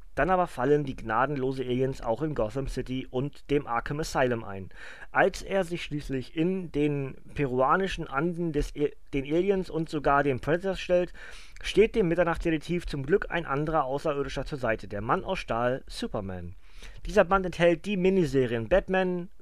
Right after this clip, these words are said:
Aliens, Batman, Aliens zwei und Superman, Batman versus Alien Predator, ähm, inszeniert von Ron Maas, Mark Schulz, Horrorlegende Bernie Wrightson, Sta-, Stutz,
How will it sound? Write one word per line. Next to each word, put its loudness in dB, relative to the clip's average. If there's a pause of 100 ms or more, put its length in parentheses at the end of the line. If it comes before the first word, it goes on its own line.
(140)
Aliens, 6
Batman, 0
Aliens 2
zwei 2
und 0
Superman, 0
Batman 0
versus -2
Alien 2
Predator, 0 (720)
ähm, 2 (100)
inszeniert 0
von 0
Ron 2
Maas, 0
Mark -2
Schulz, 2
Horrorlegende 4 (540)
Bernie 6
Wrightson, 2 (340)
Sta-, 4 (160)
Stutz, -4